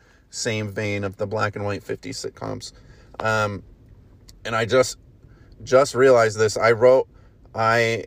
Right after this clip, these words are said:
uh, wrote my notes for this episode before I watched WandaVision. And, um, this, if,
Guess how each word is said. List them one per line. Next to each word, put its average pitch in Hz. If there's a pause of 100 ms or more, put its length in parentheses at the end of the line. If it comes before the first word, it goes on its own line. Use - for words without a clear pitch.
(120)
uh, 104
wrote 123
my 117
notes 120
for 131
this 117
episode 110
before 113
I 110
watched 104
WandaVision. 104 (580)
And, 104 (120)
um, 98 (140)
this, 113 (720)
if, 104